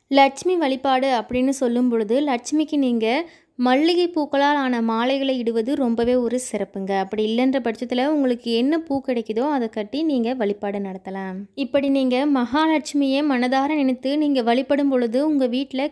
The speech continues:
கண்டிப்பா செல்வ வளம் அதிகமாகும். அது மட்டும் இல்லாமல் சுக்கிரஹோரை அப்படின்றது தெய்வத்தை வழிபடுறதுக்கு ஒரு சிறந்த நேரம் அப்படின்னு சொல்லப்பட்டிருக்குங்க. அது மட்டும் இல்லாமல் அந்த நேரத்துல நீங்க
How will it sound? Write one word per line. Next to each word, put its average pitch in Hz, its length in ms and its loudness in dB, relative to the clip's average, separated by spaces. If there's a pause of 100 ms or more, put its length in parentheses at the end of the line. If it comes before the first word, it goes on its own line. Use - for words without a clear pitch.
கண்டிப்பா 277 440 0 (140)
செல்வ 262 300 0
வளம் 269 320 -2
அதிகமாகும். 202 800 -6 (560)
அது 233 240 0
மட்டும் 269 300 -4
இல்லாமல் 240 500 -2
சுக்கிரஹோரை 320 800 4
அப்படின்றது 247 540 0 (160)
தெய்வத்தை 294 380 0
வழிபடுறதுக்கு 247 680 -2 (140)
ஒரு 269 140 0 (100)
சிறந்த 277 320 2
நேரம் 240 380 0
அப்படின்னு 226 420 -2
சொல்லப்பட்டிருக்குங்க. 202 720 -2
அது 208 120 -2
மட்டும் 226 340 0
இல்லாமல் 226 440 0
அந்த 247 180 0 (200)
நேரத்துல 254 500 0
நீங்க 240 400 0